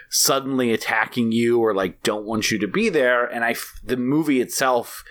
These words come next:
like, and the story just, it feels so alienating. Like, Peter, I know you've said a couple times, like,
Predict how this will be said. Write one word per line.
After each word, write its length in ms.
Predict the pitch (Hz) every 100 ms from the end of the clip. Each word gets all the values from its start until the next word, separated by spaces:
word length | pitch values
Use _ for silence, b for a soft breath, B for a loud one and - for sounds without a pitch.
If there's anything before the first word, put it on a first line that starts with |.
| B B -
like, 240 | 113 101 -
and 180 | 120 120
the 60 |
story 600 | - - 143 208 131 117
just, 360 | 104 120 - -
it 140 | 127
feels 440 | - - 180 208 -
so 160 | 117
alienating. 540 | 104 127 123 95 92 92
Like, 240 | 98 - B B B _
Peter, 300 | - 175 165
I 80 | 151
know 160 | 151 151
you've 160 | 139
said 160 | - 131
a 60 |
couple 280 | 117 123 113
times, 400 | 113 110 107 101
like, 440 | 95 95 90 -